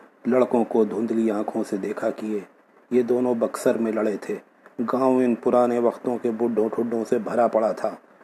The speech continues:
جو مغلوں اور نوابوں کے زمانے کے گن گاتے تھے۔ وہ زمانہ آنے والا ہے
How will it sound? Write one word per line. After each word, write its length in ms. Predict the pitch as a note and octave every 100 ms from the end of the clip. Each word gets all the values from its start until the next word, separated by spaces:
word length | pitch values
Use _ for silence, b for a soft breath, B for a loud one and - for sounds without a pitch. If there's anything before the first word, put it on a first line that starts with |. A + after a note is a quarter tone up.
| _
جو 220 | B2 B2+
مغلوں 400 | B2+ C3+ C3 B2+
اور 120 | A#2+ A#2+
نوابوں 420 | A#2+ A2+ A#2 A2+
کے 140 | A#2
زمانے 400 | G#2 A2 A2+ A2
کے 140 | G#2+ A#2+ A#2
گن 160 | A#2+
گاتے 300 | A2 G2+ G2+
تھے۔ 180 | - G#2 - _ B B _
وہ 140 | A2+ A#2+
زمانہ 280 | B2 A#2+ B2
آنے 240 | A#2 B2
والا 360 | A#2+ A2 G#2 F2+
ہے 160 | F2